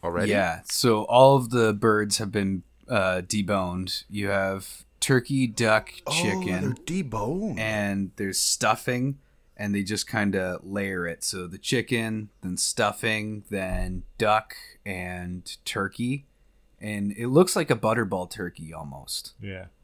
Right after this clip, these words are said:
Speaker 2: Yeah.
Speaker 1: So is it, is it a duck inside of a chicken or a chicken inside of a duck?
Speaker 2: I think it's a chicken. Ins-, the chicken is the innermost layer.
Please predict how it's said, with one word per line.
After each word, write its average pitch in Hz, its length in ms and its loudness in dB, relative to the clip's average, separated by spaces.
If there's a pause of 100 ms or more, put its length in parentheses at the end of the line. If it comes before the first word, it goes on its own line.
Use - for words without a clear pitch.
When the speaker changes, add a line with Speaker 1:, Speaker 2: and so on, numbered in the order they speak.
Speaker 2:
Yeah. 80 360 -10 (1800)
Speaker 1:
So 117 420 2
is 113 240 0
it, 110 300 2 (360)
is 107 140 -2
it 107 100 2
a 101 60 6
duck 107 320 0
inside 101 440 0
of 85 120 2
a 78 100 -2
chicken 165 460 -4
or 98 100 -2
a 80 80 -2
chicken 101 280 -6
inside 85 260 -2
of 71 60 -4
a 71 40 -6
duck? - 400 -8 (120)
Speaker 2:
I 107 100 -2
think 143 220 2
it's 180 120 -4
a 135 80 -2
chicken. 117 300 0
Ins-, - 360 -2 (420)
the 131 100 0
chicken 147 360 6
is 120 160 4
the 107 480 4 (200)
innermost 104 540 -2
layer. 82 360 -6